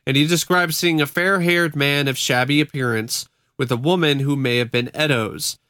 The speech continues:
His companions were unable to confirm his description. Eddowes and Stride's murders were later called the double event. Part of Eddowes's bloodied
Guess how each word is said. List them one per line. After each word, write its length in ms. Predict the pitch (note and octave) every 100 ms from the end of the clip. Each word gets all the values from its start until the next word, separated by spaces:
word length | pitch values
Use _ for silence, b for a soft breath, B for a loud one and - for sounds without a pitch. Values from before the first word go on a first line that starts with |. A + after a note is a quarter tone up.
| _ _ -
His 140 | C3+
companions 720 | - B2+ D#3+ F3+ F#3+ F#3+ E3+
were 160 | D#3+ D3
unable 360 | C#3 D#3+ E3
to 100 | D#3+
confirm 480 | D3+ C#3+ - C#3 C3+
his 220 | C3+ B2
description. 760 | - A#2 - C#3+ A#2+ - G#2+ - _ _ _ _ -
Eddowes 440 | D3+ G3+ G3+ F3
and 120 | E3+
Stride's 460 | D3 E3+ D3+ D3+ C#3+
murders 520 | C3+ D3+ C#3+ A#2+ A#2+
were 80 | B2+
later 280 | B2 C#3 C#3
called 300 | C3 B2+ B2
the 80 | A#2+
double 440 | B2 D#3 D#3+ C#3+
event. 500 | A2+ A2 G#2+ G#2 - - _ _ _
Part 220 | - D#3 C#3+
of 100 | C3
Eddowes's 640 | D#3 F3 F3+ D3 D3+ C3
bloodied 580 | B2 C3+ D#3 E3 D3+